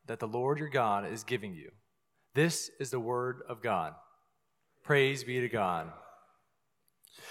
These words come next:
In case you don't remember, prior to the commandments being given, the Israelites were living in slavery under the rule of Pharaoh. In Exodus chapter three, God appears to Moses,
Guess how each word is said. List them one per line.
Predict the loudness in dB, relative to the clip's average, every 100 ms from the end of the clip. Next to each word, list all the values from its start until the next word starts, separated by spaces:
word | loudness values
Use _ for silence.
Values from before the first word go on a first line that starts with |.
| -16 -4
In | 8
case | 10 10 8
you |
don't | 6 10 10 8
remember, | 6 6 6 4 -2 -2 -6 -14 _ _ -20 _
prior | 12 12 12
to | 12
the | 8
commandments | 4 4 6 2
being | 2 2 4
given, | 4 4 2
the | 4
Israelites | 6 6 10 12 10 6
were | 6 6
living | 6 4 4 0
in | -2
slavery | -2 2 2 2 0
under | 0 0
the | 0 0
rule | 2 2 2
of | 0
Pharaoh. | 0 0 0 -4 -8 -12 -4
In | -2
Exodus | 4 4 6 4 4 4
chapter | 4 4 2
three, | -2 -2 -2 2
God | 10 12 10
appears | 4 0 0 0
to | 0
Moses, | 4 4 2 -2 -4 -4 -8